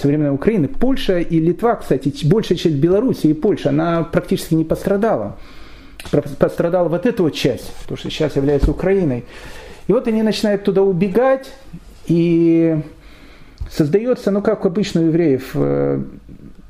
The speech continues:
также собирали всем миром деньги, э, когда выкупали более двадцати тысяч пленных, э, в Стамбуле, э, тех пленных, которых татары привезли, всем миром собирали. Тут всем миром начинают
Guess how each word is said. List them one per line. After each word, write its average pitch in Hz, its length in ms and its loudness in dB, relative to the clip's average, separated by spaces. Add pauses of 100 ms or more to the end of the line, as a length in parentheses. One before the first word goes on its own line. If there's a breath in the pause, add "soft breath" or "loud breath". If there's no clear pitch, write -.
(180)
также 180 240 2
собирали 180 400 0
всем 180 240 0
миром 185 260 2
деньги, 180 480 2 (120)
э, 123 180 -6
когда 135 260 2
выкупали 135 760 0 (100)
более 147 280 4
двадцати 151 360 -2
тысяч - 440 -2
пленных, 151 500 0
э, 120 720 0
в - 60 -12
Стамбуле, 147 600 0 (520 loud breath)
э, 127 440 2 (420)
тех 170 220 2
пленных, 151 280 0
которых 143 300 0
татары 151 360 0
привезли, 127 420 0
всем - 440 0
миром 220 220 2
собирали. 123 500 0 (720 loud breath)
Тут 262 240 2
всем 196 300 0
миром 220 260 2
начинают 175 420 0